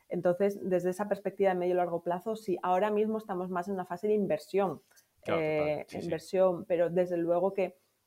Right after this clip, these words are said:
Speaker 1: habrá elementos tangibles que podamos medir en el ebi-, en los, la cuenta de resultados y luego habrá otros elementos intangibles que también son muy importantes y que
Speaker 2: Mm.
Speaker 1: tenemos que medir.
Speaker 2: Sí,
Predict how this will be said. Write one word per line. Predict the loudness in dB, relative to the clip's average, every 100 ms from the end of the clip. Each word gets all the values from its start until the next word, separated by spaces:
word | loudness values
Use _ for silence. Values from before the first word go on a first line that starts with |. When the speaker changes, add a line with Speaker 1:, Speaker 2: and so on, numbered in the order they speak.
| _
Speaker 1:
habrá | 0 4 4 2 -4 _
elementos | -4 -2 0 -2 -2 -6 -6 -8
tangibles | -8 -4 -2 0 0
que | -2
podamos | -6 -4 -6 -6
medir | 0 2 2
en | -2
el | -6
ebi-, | -6 -10 _ _ _ _
en | -12 -8 -8
los, | -8 -8
la | -10
cuenta | -6 -6
de | -6
resultados | -6 -4 4 4 4 0 _ _ _ _ _ -2
y | 2
luego | 6 6
habrá | 6 4
otros | 2 -2 -8 -6
elementos | -4 -4 -4 -2
intangibles | 0 0 -2 -2 0 2 0 -2
que | -4 -4
también | -2 -4 -2
son | -4 -4
muy | -4
importantes | -4 -6 -2 -2 -2 -8 -10
y |
que | -8
Speaker 2:
Mm. | -8
Speaker 1:
tenemos | -8 -10 -10
que | -10
medir. | -8 -10 -10 _ _ _ _ _ _ _ _ _ _ _ _ _ _ _ _ _
Speaker 2:
Sí, | -8 -8